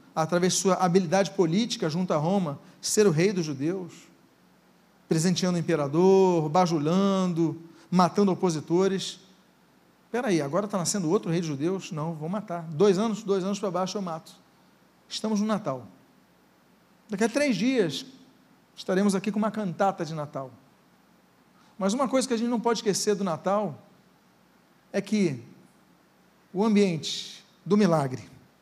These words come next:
sempre haverá guerra ao redor do nascimento de um milagre. Sempre haverá guerra. Antes de nascer Moisés,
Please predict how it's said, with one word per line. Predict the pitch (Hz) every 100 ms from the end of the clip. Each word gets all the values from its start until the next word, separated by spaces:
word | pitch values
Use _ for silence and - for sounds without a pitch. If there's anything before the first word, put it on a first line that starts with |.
| _ _ _ _ _ _ _ _ _ _ _ _
sempre | - - 240 285 247 262
haverá | 226 214 208
guerra | 185 165 147 127 110 - _ _ _ _ _ _ _ _ _ _ _ - - - _ _ _ -
ao | 175
redor | 185 165 147 165 165 - - _ _ _ _ -
do | 151
nascimento | 165 156 - 147 147 147 147 143 143 - _ _ _ -
de | 139
um | 147
milagre. | 143 123 120 107 - - _ _ _ _ _ _ _ _ _ _ _ _ _ _ _
Sempre | - - 254 233 202
haverá | 165 160 147
guerra. | 143 151 - - _ _ _ _ _ _ _ _ -
Antes | 208 202
de |
nascer | 180 160 185
Moisés, | 165 139 165 226 196 - -